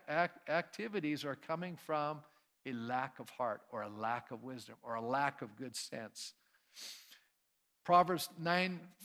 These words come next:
nineteen five says, "A false witness will not go unpunished, and whoever pours out lies will not go free."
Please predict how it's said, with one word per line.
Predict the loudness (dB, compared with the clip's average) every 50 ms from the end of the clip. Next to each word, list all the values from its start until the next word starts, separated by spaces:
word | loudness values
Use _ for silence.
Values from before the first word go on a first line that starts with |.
| -16 -14 -14 -16 -16 _ _ -10 -4
nineteen | -2 -2 -2 -2 -2 -6 -4
five | 0 4 4 4 4 4
says, | 0 -2 -2 -2
"A | -2
false | -2 2 4 6 6 6 6 4 0
witness | -2 -2 -2 -2 -6 -6 -4 -4
will | -4 0
not | 4 4 4 4 2 0
go | 0 0 0
unpunished, | 0 -2 0 0 2 2 2 0 -2 -4 -6 -6
and | -6 -4
whoever | -2 4 4 6 6 6 4 0
pours | 0 0 0 2 2 4 4
out | 4 4 4 4
lies | 2 4 4 4 4 4 2 0 -2
will | -4 -4 -4
not | -2 0 2 2 2 2 0 -2 -6 -4
go | -2 0 0 0
free." | -2 -6 -12 -12 -10 -6 -4 -4 -4 -4 -6